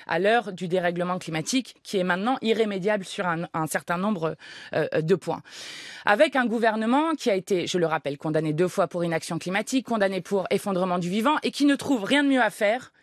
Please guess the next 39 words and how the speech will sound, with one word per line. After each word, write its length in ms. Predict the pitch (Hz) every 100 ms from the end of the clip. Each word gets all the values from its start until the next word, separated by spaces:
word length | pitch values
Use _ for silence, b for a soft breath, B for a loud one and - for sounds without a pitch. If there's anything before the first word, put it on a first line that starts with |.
| b
alors 220 | 226 240 233
que 80 |
nous 220 | 233 339 359
savons 360 | 277 226 214
que 80 | 190
ces 140 | 175
vagues 180 | 175 170
de 60 | 160
chaleur 320 | 156 160 143
arrivent 320 | 151 170 139 - b
régulièrement, 680 | 147 208 185 180 151 151 220 - B B
qui 100 | 233
ne 80 | 247
trouvent 220 | - 220
rien 180 | 220 214
de 40 |
mieux 60 | 208
à 60 |
faire 240 | 180 220 185
que 80 | 175
de 80 |
faire 260 | 165 180 143
de 120 | 165
nouveau 280 | 220 214 185
un 100 | -
numéro 340 | 196 190 160 147
vert 320 | 156 220 269 B B B
et 180 | 277 311
de 120 | 214
conseiller 580 | 254 262 - 226 277 294 B B
aux 80 | 254
personnes 340 | 247 - 240
sans 220 | 214 190
abri 240 | 175 175 285
de 80 | 208
se 120 | 208
mettre 240 | 233 262 -
à 100 | 185
l'ombre, 320 | 214 269